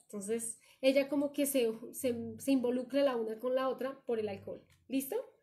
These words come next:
Miren acá. Espero les haya gustado muchísimo nuestro proyecto.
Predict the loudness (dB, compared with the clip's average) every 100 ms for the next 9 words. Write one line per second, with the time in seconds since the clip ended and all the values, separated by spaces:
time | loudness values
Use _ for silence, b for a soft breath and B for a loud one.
0 | _ _ 0 2 4 2 0 -4 -6 _
1 | _ _ _ 6 6 6 4 4 4 2
2 | -2 -4 -6 -6 -6 -4 -2 0 0 0
3 | 0 0 0 -2 -2 -2 2 2 2 0
4 | -2 -6